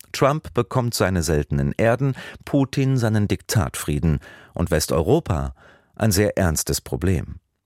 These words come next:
Kreml-Chef Wladimir Putin hat bereits vor dem Eklat im Oval Office den Amerikanern den Abbau von seltenen Erden im Norden Russlands angeboten. Das unterstreicht die für Westeuropa gefährliche Annäherung des Kreml und Washingtons.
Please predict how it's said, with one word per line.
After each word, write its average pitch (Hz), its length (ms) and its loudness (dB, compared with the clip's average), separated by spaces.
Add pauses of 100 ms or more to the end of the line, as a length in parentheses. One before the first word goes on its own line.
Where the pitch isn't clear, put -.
(400)
Kreml-Chef 156 720 0 (200)
Wladimir 104 600 2
Putin 73 540 -4
hat 87 140 0
bereits 92 380 0
vor 156 280 0
dem 107 160 0
Eklat 113 480 0
im 95 140 0
Oval 98 280 0
Office 113 400 0 (280)
den 123 160 2
Amerikanern 135 720 2
den 113 240 2
Abbau 139 340 0
von 120 240 0
seltenen 104 520 2
Erden 113 420 2
im 95 180 2
Norden 87 300 2
Russlands 92 640 0
angeboten. 76 720 0 (480)
Das 98 140 0
unterstreicht 98 760 0
die 92 140 0
für 80 320 0
Westeuropa 98 640 0
gefährliche 90 720 0
Annäherung 95 640 2
des 80 180 -4
Kreml 73 400 0
und 73 160 -4
Washingtons. - 880 -4